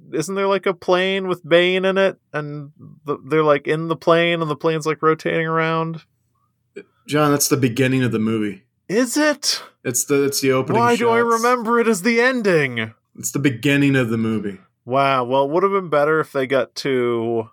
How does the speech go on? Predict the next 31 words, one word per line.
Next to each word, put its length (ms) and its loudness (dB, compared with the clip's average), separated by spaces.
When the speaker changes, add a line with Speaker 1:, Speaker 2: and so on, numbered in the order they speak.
Speaker 1:
um, 300 -4
that 220 0
part 280 2
where 120 -2
Bruce 400 -4
Wayne 260 -2
is 160 -4
eating 200 0
<laughs> 20 -2
lunch 580 -4
sooner. 800 -4
Speaker 2:
Yeah. 760 0
<laughs> 100 0
Lunch 280 0
in 120 -2
Paris, 440 0
yeah. 300 -4
Speaker 1:
Yeah, 260 4
that's 320 2
what 220 -2
we're 220 0
really, 560 0
it, 260 -6
was 200 -10
that 140 2
really 260 2
the 140 2
beginning 460 0
of 80 -6
the 100 -2
movie? 540 0